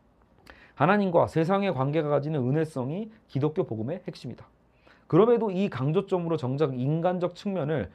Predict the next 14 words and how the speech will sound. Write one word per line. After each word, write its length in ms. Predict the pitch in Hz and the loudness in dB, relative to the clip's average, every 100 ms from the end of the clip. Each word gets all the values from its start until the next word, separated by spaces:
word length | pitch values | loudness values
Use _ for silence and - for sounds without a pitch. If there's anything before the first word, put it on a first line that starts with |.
| - - | -18 -2
너무 320 | 123 135 202 | 2 4 4
많이 380 | 180 123 175 233 - _ - | 2 0 -2 -8 -14 _ -8
희생시켰는지도 720 | 170 202 - 208 175 123 143 | -4 -2 -4 -4 -4 -4 -6
모르겠다. 420 | 180 104 - 101 - _ _ _ _ _ | -6 -8 -10 -16 -20 _ _ _ _ _
하나님이 380 | - 196 220 220 | 0 2 4 4
말씀하시는 600 | 165 127 180 180 175 180 | 4 2 2 -2 0 -2
승리의 720 | 170 - 247 233 220 196 123 | -6 -4 -4 -2 0 0 2
예, 240 | 139 131 90 - | 4 2 0 0
예스 320 | 151 151 185 | 2 2 -2
있죠. 280 | 113 - 92 - _ _ | -6 -8 -16 -18 _ _
하나님이 360 | 190 214 214 202 | -2 0 2 2
말씀하시는 600 | - 117 196 202 196 185 | 0 -2 -2 -2 -2 -6
승리의 560 | - 226 220 196 120 | -4 -4 -2 0 0
예가 280 | 135 131 78 | 0 0 -4